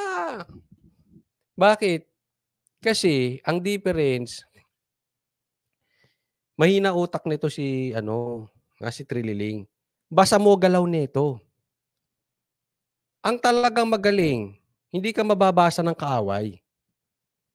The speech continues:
Yun po talaga. Si Trililing, basang-basa eh. Basa na.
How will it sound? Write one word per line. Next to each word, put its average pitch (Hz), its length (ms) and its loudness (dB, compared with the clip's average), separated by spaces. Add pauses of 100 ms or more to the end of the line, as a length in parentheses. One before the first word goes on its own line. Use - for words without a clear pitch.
(200)
Yun 226 240 2
po 226 160 -2
talaga. 143 560 -4 (720)
Si - 80 -20
Trililing, 247 480 -2
basang-basa 175 800 4
eh. 107 160 -6 (480)
Basa 226 480 4
na. 202 400 -4